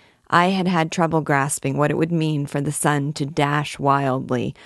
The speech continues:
on tower and tree. Now, having seen Turner's works, I understand.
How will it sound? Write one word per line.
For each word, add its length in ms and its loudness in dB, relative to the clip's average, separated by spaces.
on 220 0
tower 420 0
and 200 -2
tree. 500 -4
Now, 540 2
having 320 0
seen 320 0
Turner's 480 0
works, 540 -2
I 160 2
understand. 960 0